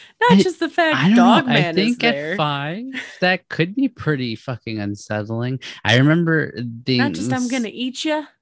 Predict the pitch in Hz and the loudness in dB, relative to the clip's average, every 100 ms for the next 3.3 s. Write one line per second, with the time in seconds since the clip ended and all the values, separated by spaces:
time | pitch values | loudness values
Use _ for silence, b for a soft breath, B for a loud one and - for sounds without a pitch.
0 | _ _ _ 107 123 165 147 196 131 127 | _ _ _ -4 0 2 2 2 0 -2
1 | - 165 143 147 131 117 - 139 143 143 | -2 -4 -4 -6 -6 -8 -6 -6 -6 -8
2 | 123 - 120 135 123 _ 113 113 113 117 | -8 -6 -6 -6 -10 _ -6 -6 -6 -10
3 | 107 110 113 | -10 -10 -10